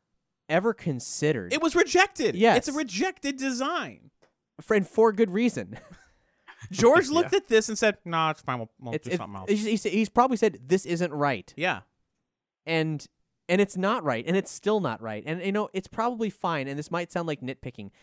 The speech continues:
Speaker 1: but it's, it's just a weird, this is a weird, emblematic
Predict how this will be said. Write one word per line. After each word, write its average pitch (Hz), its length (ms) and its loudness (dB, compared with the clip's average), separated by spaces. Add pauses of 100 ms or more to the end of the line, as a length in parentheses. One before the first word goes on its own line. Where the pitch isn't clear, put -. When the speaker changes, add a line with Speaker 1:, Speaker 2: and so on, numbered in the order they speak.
(220)
Speaker 1:
but 156 120 4
it's, - 160 -4
it's 156 140 -6
just 185 140 -4
a 160 60 2
weird, 190 480 -2
this 180 140 -8
is - 80 -8
a 185 80 4
weird, 202 500 -4 (380)
emblematic 175 800 -2